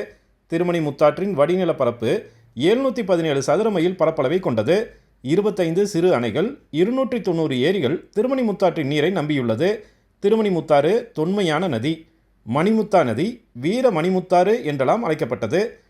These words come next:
ஒரு காலத்தில் இந்த ஆற்றில் முத்துச்சிப்பிகள் இருந்தன. முத்து எடுக்கப்பட்டது என்பது மக்களின் நம்பிக்கையாக உள்ளது.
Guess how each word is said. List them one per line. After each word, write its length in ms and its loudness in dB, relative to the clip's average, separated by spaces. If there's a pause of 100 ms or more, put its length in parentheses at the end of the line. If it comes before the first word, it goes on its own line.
(240)
ஒரு 160 0
காலத்தில் 400 2
இந்த 180 2
ஆற்றில் 360 2
முத்துச்சிப்பிகள் 760 -4
இருந்தன. 300 -2 (500)
முத்து 320 -4
எடுக்கப்பட்டது 680 0
என்பது 360 0
மக்களின் 380 0
நம்பிக்கையாக 580 0
உள்ளது. 320 0